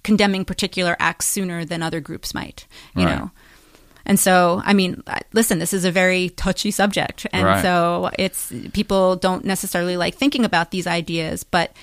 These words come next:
Speaker 1: the ide-, so what's, a, what's right and what's appropriate? And as a scientist, I think it's important to ask the questions, no matter the hot water it might land, land you
Speaker 2: Mm-hmm.
Speaker 1: in.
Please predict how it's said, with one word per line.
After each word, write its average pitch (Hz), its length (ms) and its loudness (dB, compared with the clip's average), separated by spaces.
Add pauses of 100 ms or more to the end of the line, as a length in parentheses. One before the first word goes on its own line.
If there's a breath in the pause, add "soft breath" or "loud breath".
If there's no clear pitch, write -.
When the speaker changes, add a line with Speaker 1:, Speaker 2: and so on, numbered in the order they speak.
(160 loud breath)
Speaker 1:
the 202 140 2
ide-, 190 280 2 (100)
so - 320 -4
what's, 254 480 0
a, 208 80 -4 (140)
what's 247 280 0
right 185 560 -2
and 196 140 -2
what's 190 180 -4
appropriate? - 680 -6 (160)
And 185 140 0
as 185 100 2
a 196 60 -2
scientist, 269 720 2
I - 80 -4
think 226 220 0
it's 202 120 -2
important - 360 0
to - 140 -4
ask 277 240 2
the - 60 -8
questions, - 600 -8
no 165 140 -4
matter 165 220 -2
the - 140 -6
hot 160 140 0
water 160 220 -2
it - 60 -6
might - 200 -6 (120)
land, 254 220 0 (140)
land 233 240 2
you 180 100 0
Speaker 2:
Mm-hmm. 147 120 -6
Speaker 1:
in. 226 160 -8